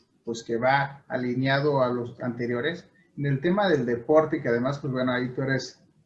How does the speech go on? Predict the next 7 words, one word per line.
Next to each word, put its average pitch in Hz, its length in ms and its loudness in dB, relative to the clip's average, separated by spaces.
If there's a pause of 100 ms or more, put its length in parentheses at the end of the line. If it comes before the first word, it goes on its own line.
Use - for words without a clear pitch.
(120)
todo 139 120 -4
un 131 140 2
experto 123 600 -2
por 110 240 -4 (460)
muchos 135 380 -6
años, 139 380 -2 (360)
también, 135 260 -4